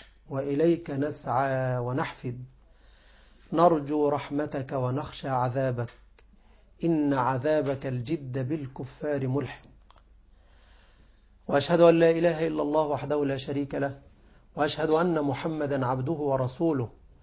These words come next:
اللهم صل عليه وآله وسلم تسليما. أما بعد، فإننا مع الدرس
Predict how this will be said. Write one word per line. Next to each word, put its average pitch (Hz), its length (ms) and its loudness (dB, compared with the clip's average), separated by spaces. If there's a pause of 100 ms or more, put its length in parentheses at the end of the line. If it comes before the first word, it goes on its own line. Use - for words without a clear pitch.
(440)
اللهم 143 600 4
صل 170 320 2
عليه 143 480 2
وآله 139 680 -2
وسلم 135 500 -2
تسليما. 127 680 -6 (720)
أما 143 220 2
بعد، 139 320 2 (920)
فإننا 151 680 2
مع 135 280 0
الدرس 131 640 -2